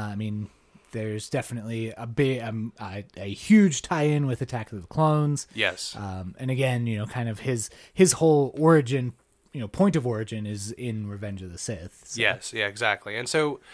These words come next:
Speaker 2: it's, I mean, it's, it is a bit ridiculous. It's like, um, I'm trying to think how they actually put this, but there are a number of, you know, characters that are, you know, brought up in the story that are actually from the prequels, that are famous from the prequels.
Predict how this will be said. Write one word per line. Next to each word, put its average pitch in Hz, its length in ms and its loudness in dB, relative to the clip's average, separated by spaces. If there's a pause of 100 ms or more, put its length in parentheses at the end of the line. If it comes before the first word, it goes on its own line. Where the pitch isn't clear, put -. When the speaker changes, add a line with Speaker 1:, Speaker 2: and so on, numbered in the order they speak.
(280)
Speaker 2:
it's, 175 340 2
I 165 80 2
mean, 156 140 2
it's, 170 300 0
it 160 160 2
is 170 180 4
a 151 60 0
bit 139 160 0
ridiculous. 123 640 -2
It's 123 260 -6
like, 120 240 -4
um, 104 600 0 (1400)
I'm 131 100 -10
trying 127 200 -2
to 117 40 -6
think 113 180 -6 (100)
how 113 220 -2
they 110 140 -2
actually 107 300 -4
put - 200 -10
this, 98 180 -10
but - 200 -12 (720)
there 170 420 8
are 170 100 12
a 151 60 6
number 151 460 4
of, 120 220 -6 (320)
you 135 200 0
know, 113 200 0
characters 131 640 0
that 117 140 0
are, 110 340 0
you 131 140 -10
know, 101 360 -4 (180)
brought 147 240 8
up 127 280 4
in 143 200 -2
the 127 60 -2
story 120 460 0
that 113 160 -2
are 113 40 -2
actually 120 380 2
from 135 340 -2
the 113 80 -10
prequels, 107 520 -10
that 110 100 -8
are 104 100 -6
famous 156 400 0
from 107 160 -12
the 101 60 -12
prequels. 101 580 -14